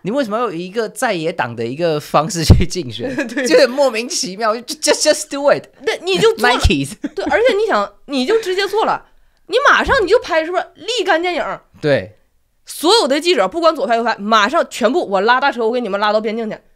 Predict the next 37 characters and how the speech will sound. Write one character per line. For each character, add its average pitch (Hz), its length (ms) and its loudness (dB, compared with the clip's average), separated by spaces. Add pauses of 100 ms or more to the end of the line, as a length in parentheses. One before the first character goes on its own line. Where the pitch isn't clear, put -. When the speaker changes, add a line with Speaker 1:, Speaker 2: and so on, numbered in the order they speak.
(100)
Speaker 2:
你 220 160 0
们 226 100 2
去 269 80 -4
看 302 300 0 (300)
啊！ 220 160 -6
我 247 120 -2
马 277 200 -2
上 370 180 -4
给 339 80 -6
你 294 140 -8 (120)
夸 339 140 0
夸 339 160 2
财 294 160 -8
政 302 100 -4
报 302 120 0
告 294 100 0
出 254 120 -8
来， 220 120 0
我 196 80 -4
们 269 140 -2
省 233 120 -8
了 240 60 -6
多 285 80 -2
少 254 80 2
钱？ 226 100 -2
我， 226 140 -4 (520)
<laughs> - 580 -18
你 254 120 -4
马-， 294 220 -2
你 208 140 -6
最 339 260 -4
好 - 160 -8
的 175 160 -8
竞 226 160 -8
选 185 160 -8
广 180 180 -10
告 156 260 -10